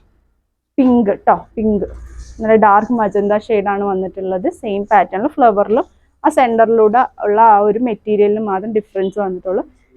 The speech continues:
നെക്സ്റ്റ് വന്നിട്ടുള്ളത് നല്ല ഭംഗിയുള്ള റെഡ് ആണ് അതിൽ കൂടെ പോകുന്നത്. ടു നയൻറ്റി പ്ലസ് ഷിപ്പിംഗ് ചാർജ്. ആ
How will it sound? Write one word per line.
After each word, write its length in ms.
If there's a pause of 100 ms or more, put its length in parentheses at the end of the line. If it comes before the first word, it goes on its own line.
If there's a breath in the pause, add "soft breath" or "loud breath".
(120)
നെക്സ്റ്റ് 380
വന്നിട്ടുള്ളത് 500 (1200)
നല്ല 120 (100)
ഭംഗിയുള്ള 480 (340)
റെഡ് 400
ആണ് 120
അതിൽ 260
കൂടെ 200
പോകുന്നത്. 400
ടു 40 (160)
നയൻറ്റി 280
പ്ലസ് 200
ഷിപ്പിംഗ് 360
ചാർജ്. 280
ആ 60